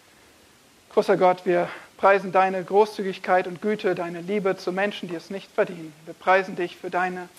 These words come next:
Opferbereitschaft im Tod am Kreuz, dass du uns Leben erkauft hast,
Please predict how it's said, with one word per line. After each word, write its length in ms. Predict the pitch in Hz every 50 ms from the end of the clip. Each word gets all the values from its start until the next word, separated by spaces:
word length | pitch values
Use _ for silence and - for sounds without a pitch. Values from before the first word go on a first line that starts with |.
| - - _ _ _ _ _ _ _ _ _ _ _
Opferbereitschaft 1040 | - 226 220 226 - 208 185 190 175 185 190 190 185 - 190 175 170 - - - - - - - -
im 120 | 233 170 -
Tod 280 | - 214 202 190 190
am 160 | 185 165 165 -
Kreuz, 460 | - - 190 196 190 190 - - -
dass 200 | - 156 - -
du 160 | 208 202 190
uns 260 | 185 185 180 - -
Leben 240 | 202 214 247 240 220
erkauft 520 | - - 175 - - 220 226 226 226 -
hast, 140 | 196 170 -